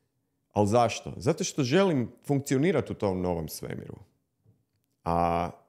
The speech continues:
da bi to mogli postići, moramo moć čut druge ljude. Jer, jer su to znanja koja su nama možda strana,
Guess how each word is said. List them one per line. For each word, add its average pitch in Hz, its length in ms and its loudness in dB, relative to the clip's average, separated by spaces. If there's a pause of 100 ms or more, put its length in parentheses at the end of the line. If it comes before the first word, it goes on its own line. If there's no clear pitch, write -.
(1900)
da 95 100 2
bi 92 100 2
to 113 380 4
mogli 127 480 2
postići, 123 580 0 (520)
moramo 110 720 2
moć 101 580 0 (180)
čut - 460 -2 (220)
druge 85 320 0
ljude. 82 340 -6 (1500)
Jer, 87 340 4 (880)
jer 90 140 0
su 82 100 -6
to 117 200 4
znanja 110 580 0 (720)
koja 101 420 2
su - 160 -2
nama 120 240 2
možda 113 680 0 (400)
strana, 120 880 -2